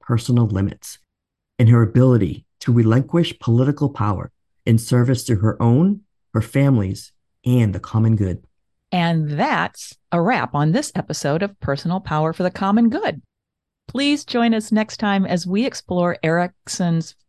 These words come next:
Speaker 2: final stage of ego integrity versus despair by interviewing two awesome women,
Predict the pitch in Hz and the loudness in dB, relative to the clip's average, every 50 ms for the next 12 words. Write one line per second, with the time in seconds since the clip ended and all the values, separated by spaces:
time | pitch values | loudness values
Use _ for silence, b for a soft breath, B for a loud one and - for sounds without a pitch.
0 | - - 220 277 339 349 311 - - - - 202 196 196 190 190 185 - _ _ | -4 -2 -2 -2 0 -4 -6 -8 -8 -4 -2 -2 0 0 0 0 -2 -6 _ _
1 | _ _ _ _ _ - 170 165 165 160 151 151 - _ - 185 208 233 220 247 | _ _ _ _ _ -4 -2 -2 0 -2 -4 -6 -10 _ -6 -2 -2 -2 -2 -2
2 | 247 254 262 277 - - 240 226 220 - - 180 175 165 170 175 170 170 170 170 | -2 -2 -4 -6 -4 0 0 0 0 0 -4 -6 -6 -6 -6 -6 -4 -4 -4 -6
3 | 170 - _ _ - 147 139 139 147 - - 147 - - - 151 - - - - | -6 -8 _ _ -12 -6 -4 -4 -4 -4 -6 -8 -8 -8 -10 -8 -8 -8 -8 -4
4 | - 277 220 151 95 113 143 - _ _ - 175 170 - - 202 208 214 - 262 | -2 0 0 0 0 -4 -6 -8 _ _ -2 -2 -2 -2 -2 -2 -2 -2 0 -2
5 | 240 202 214 208 208 202 196 196 190 196 208 - - - - - - 226 214 214 | -4 -2 0 0 0 0 0 -2 -2 -6 -8 -12 -10 -8 -8 -4 -2 0 2 2
6 | 214 214 214 214 220 220 _ _ _ - 180 190 208 226 233 - 254 240 220 202 | 2 2 2 0 0 -4 _ _ _ -4 0 0 0 0 -2 0 2 4 4 4
7 | 175 160 147 151 151 151 185 202 | 2 0 -2 -2 -2 -4 -4 -6